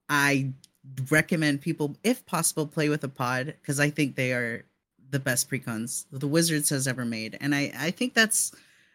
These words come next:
in, in retrospect, like, of course they are. They're trying to get an entire franchise of nerds into Magic. So they want them to feel powerful, and how more do you make those players feel powerful than give them powerful,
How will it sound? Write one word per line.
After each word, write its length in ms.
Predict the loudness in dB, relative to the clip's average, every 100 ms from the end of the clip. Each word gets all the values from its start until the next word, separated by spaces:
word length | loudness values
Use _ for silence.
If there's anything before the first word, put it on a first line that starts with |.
| _
in, 280 | 0 4 4
in 200 | 4 4
retrospect, 600 | 4 4 2 2 2 2
like, 180 | 0 0
of 200 | 0 -4
course 360 | -6 -6 -4 -4
they 180 | -4 -4
are. 240 | -4 -6 -4
They're 120 | -2
trying 180 | 0 -2
to 60 |
get 160 | -2 -2
an 80 | -2
entire 580 | -2 -2 0 0 -2 -4 -12 -4
franchise 560 | -2 -2 0 0 0
of 80 | -2
nerds 400 | -4 -4 -4 -6 -6
into 260 | -6 -4
Magic. 480 | -4 -4 -4 -6 -8 -12 -20 _ _ _ _
So 220 | -2 0
they 100 | 0
want 380 | -2 -2 -2 2
them 180 | 2 2
to 140 | -2
feel 340 | -4 -2 -2
powerful, 520 | -2 -2 0 0 0 0
and 100 | 0
how 320 | 0 0 -2
more 300 | -2 -2 -4
do 80 | -4
you 80 | -6
make 160 | -6
those 140 | -8 -8
players 300 | -6 -4 -2
feel 180 | -2
powerful 400 | 0 -2 -2 -2
than 160 | -4 -4
give 100 | -6
them 180 | -8 -10
powerful, 640 | -4 -2 -2 -2 -4 -4